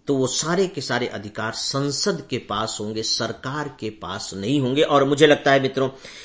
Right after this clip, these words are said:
कि आप <laughs> संसद और सरकार के इस अंतर को अच्छे से समझ रहे होंगे, है ना? संसद का मतलब होता है राष्ट्र, पूरा देश मिल करके, क्योंकि उसमें तो सभी सांसद बैठे हुए हैं। जब हम सरकार की बात करते हैं, तो उस संसद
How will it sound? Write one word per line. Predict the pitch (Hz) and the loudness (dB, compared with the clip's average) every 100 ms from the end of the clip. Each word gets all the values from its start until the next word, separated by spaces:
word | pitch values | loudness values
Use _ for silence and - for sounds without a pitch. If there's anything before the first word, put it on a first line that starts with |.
| - | 0
कि | 139 | 6
आप | 131 131 | 6 6
<laughs> | |
संसद | 160 - 196 151 160 | -2 0 2 4 2
और | 139 139 | 2 -2
सरकार | 135 127 110 127 123 | 0 -4 2 2 4
के | 131 | 0
इस | 113 123 | 0 -2
अंतर | - 120 104 113 | -2 -4 -2 -4
को | - | -4
अच्छे | 113 113 - - | -6 -6 -8 -6
से | 107 107 95 - - | -4 -2 -4 -8 -4
समझ | - 127 98 | 0 2 0
रहे | - 90 | -8 -12
होंगे, | 85 76 65 - - - | -14 -18 -20 -20 -20 -10
है | - | -4
ना? | 214 | 0
संसद | - 165 165 190 | 4 4 4 0
का | 123 | -2
मतलब | 123 117 131 110 | -4 -2 -2 -2
होता | 104 101 | -6 -6
है | 110 | -8
राष्ट्र, | 92 113 110 104 - - - - - - - _ _ - | -6 -2 -2 -4 -8 -8 -8 -12 -20 -20 -20 _ _ -2
पूरा | 165 101 | 2 2
देश | 95 107 - 143 | 0 -4 -4 0
मिल | 202 | 0
करके, | - - 101 | 2 0 -2
क्योंकि | 143 156 | -4 -4
उसमें | 151 175 | -6 -4
तो | 160 | -4
सभी | 147 170 | -2 -2
सांसद | 214 113 156 170 | -4 -4 -4 -6
बैठे | 107 82 - | -6 -8 -10
हुए | - - | -16 -14
हैं। | - - - - - - | -18 -20 -18 -18 -14 2
जब | 143 | 4
हम | 151 | 4
सरकार | 147 139 139 160 214 | 4 2 8 8 8
की | 208 | 6
बात | 196 190 - | 6 6 6
करते | 185 180 208 | 0 2 0
हैं, | 208 | 0
तो | |
उस | - 220 175 - | 2 2 4 4
संसद | 180 190 - 220 | 4 4 4 2